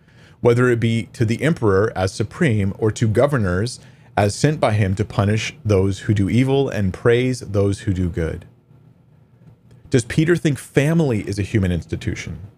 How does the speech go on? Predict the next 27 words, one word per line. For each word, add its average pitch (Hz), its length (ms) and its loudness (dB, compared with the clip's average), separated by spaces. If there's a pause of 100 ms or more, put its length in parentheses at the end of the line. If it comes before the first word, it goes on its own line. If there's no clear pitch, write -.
(380)
Not 110 240 2
in 156 120 2
this 147 180 0
verse. 180 640 -4 (440)
This 120 220 2
is 131 140 -2
hijacking 110 880 0
one 117 420 0
statement 110 400 0
of 104 120 -2
Peter 95 320 0
in 92 140 -2
chapter 92 300 -2
two 104 460 0 (320)
and 107 100 2
transplanting 104 840 0
it 101 80 2
over 101 100 2
to 95 80 -2
chapter 95 300 -2
three 131 460 0 (280)
and 113 140 0
suggesting 110 500 0
that 104 180 0
everything 131 560 2
after, 107 400 -2 (160)
every, 135 200 2